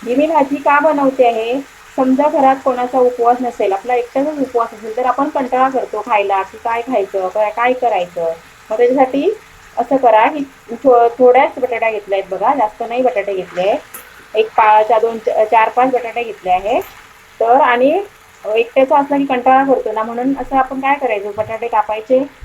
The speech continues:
सालं काढायची, बटाटे कापायचे आणि जिरं, मोर-, अ, मिरची फोडणीला द्यायची आणि पटकन अशी मीठ टाकून भाजी तयार करून घ्यायची. झटपट होते बघा. थोडंसं वरती दूध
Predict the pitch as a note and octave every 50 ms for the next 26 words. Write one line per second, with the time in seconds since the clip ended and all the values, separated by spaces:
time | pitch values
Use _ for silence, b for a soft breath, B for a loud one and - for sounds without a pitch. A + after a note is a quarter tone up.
0 | - - - A#3+ G#3+ A3 A#3+ A#3+ B3+ B3 B3 B3 C4 B3+ - C#4 C4 A#3+ G#3 G#3+
1 | G3+ G#3+ A3 G#3+ A3 G#3+ - B3+ C4 C4+ C4+ A#3+ A3+ A3+ G#3+ G#3+ A3 A3 G#3+ -
2 | B3 B3 B3 B3+ B3+ B3+ B3+ C4 B3+ B3 A#3+ A3+ A3 G3 G#3+ A3+ A3 A3+ A3+ A3+
3 | A3+ A3+ A3 A3+ A#3 B3 - B3+ B3+ B3+ D4 C4 A#3 A#3 A#3 A#3+ B3 C4 C4+ C#4
4 | C#4 - A#3 A#3 B3+ C4+ - - - - _ - B3 C4 C4 C#4 C#4 C#4 - -
5 | - - - D4+ D#4 D#4 D4+ D4 C#4 C#4 - C#4+ C#4 C4+ C4+ C#4 C4+ - - B3+
6 | B3 B3 B3+ C4+ E4+ A4+ A#4+ - - - - - - - - A#3+ A3+ A3 G#3+ B3+
7 | D#4 - E4+ B3+ G#3+ G3+ G3 - G3+ F#3 F3 F3+ F3 F3 E3+ D#3+ - - - D3
8 | - _ - - - - - - B3 C4 B3+ - - D#4 E4 D#4+ C4+ C4+ C4+ B3+
9 | B3+ A#3+ A#3 A#3+ A#3 A#3 A#3 A#3+ A#3 - - - - - - - A3+ A3 A#3 A#3+
10 | A#3+ C4 B3+ B3 A#3+ B3+ - C4 B3+ B3 B3 B3+